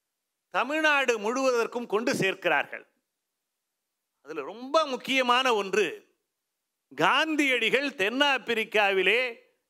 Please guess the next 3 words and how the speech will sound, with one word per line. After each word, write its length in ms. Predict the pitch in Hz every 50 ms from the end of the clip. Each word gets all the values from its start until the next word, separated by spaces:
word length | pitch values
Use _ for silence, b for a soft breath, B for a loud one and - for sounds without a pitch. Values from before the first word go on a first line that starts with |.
| _ _ -
நிறவெறிக்கு 760 | 160 190 220 262 285 294 294 277 262 247 214 - - 214 220
எதிராக 460 | 196 190 208 240 254 240 226 214 214 208 160
போராடுகிறார். 880 | - 175 190 214 220 214 208 196 185 156 170 156 147 151 190 240 240